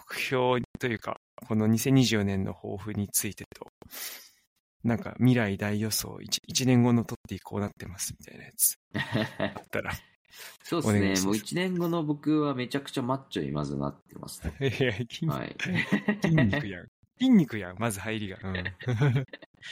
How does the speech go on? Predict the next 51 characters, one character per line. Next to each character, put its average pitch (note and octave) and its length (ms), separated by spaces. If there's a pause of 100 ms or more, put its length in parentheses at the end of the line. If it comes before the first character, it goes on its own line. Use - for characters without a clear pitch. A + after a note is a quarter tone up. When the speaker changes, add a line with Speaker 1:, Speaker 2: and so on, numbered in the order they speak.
(420)
Speaker 2:
ま A2 140
あ - 20
ま F#2+ 160
あ、 D#2+ 60
そ G#2+ 160
れ G#2 100
は G2+ 60
ち - 140
ょ - 20
っ - 20
と E2+ 100
置 E2+ 100
い D2 60
と G2 120
い D#2 100
て。 A#1+ 340
ま C3 80
あ C#3 40
そ F#3+ 160
う - 20
っ D3 40
す - 180
ね。 - 280
ま A#2+ 140
あ - 20
僕 C3 300
の A3+ 100
話 C#4 400
は G2+ 160
ま F#2+ 400
あ、 - 20
さ C3 140
て G#2 140
お D#2+ 100
き、 D#2 440 (300)
ま - 60
あ、 C#3+ 40
二 E3+ 100
十 C#4+ 140
四 B2 100
年 A2+ 180
の G#2+ 60
目 G#2 180
標 - 180
多 C#3+ 100
分、 F2 340
あ F2+ 120
の、 F#2+ 140
こ C#3+ 160
れ C#3+ 80
を、 C#3 280